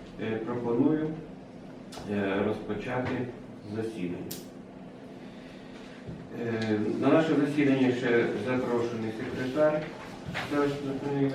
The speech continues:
ради Шпортівки Віктор Вікторович, керівники структурних підрозділів селищної ради. У нас є порядок денний. Е, на порядок денний спільного засідання,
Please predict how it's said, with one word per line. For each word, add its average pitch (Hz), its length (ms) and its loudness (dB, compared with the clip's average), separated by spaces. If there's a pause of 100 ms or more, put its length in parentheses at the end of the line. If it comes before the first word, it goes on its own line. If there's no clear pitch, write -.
ради 135 180 2
Шпортівки 131 640 -2
Віктор 127 320 0 (680)
Вікторович, 123 520 -6 (180)
керівники 117 680 0 (340)
структурних 107 440 0
підрозділів 120 720 0
селищної 104 460 0
ради. 82 340 -4 (1160)
У 143 40 4
нас 165 180 8 (360)
є 139 100 8
порядок 120 600 6
денний. 101 440 4 (460)
Е, 104 40 2
на 104 180 0
порядок 131 340 2 (140)
денний 147 260 6
спільного 113 460 2 (100)
засідання, 139 500 4